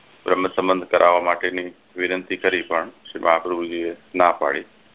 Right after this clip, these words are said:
કે દૈ-, દૈવી જીવ નથી, તારા સંગથી એનો ઉદ્ધાર થશે.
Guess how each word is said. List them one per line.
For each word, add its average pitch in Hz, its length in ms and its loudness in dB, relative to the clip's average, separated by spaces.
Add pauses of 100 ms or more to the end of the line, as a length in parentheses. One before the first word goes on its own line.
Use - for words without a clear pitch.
(140)
કે 80 100 -6
દૈ-, 78 260 -2 (180)
દૈવી 85 300 0
જીવ 80 200 -2
નથી, 80 320 -4 (1800)
તારા 87 340 8
સંગથી 90 480 -4 (200)
એનો 82 200 -8 (840)
ઉદ્ધાર 80 380 -4
થશે. - 380 -8